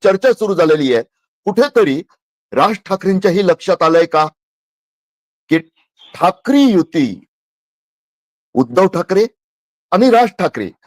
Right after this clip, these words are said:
या दोन मोठ्या ठाकरी संस्कृतीतील नेत्यांची युती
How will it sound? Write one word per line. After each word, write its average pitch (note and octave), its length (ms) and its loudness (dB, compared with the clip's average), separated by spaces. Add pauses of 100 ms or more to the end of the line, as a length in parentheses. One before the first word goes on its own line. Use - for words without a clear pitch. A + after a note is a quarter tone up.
(240)
या E3+ 240 2
दोन F3+ 540 0 (200)
मोठ्या D3+ 600 -2 (840)
ठाकरी A3+ 440 0 (460)
संस्कृतीतील E3+ 1000 -4
नेत्यांची D3+ 800 -2
युती D3+ 600 -6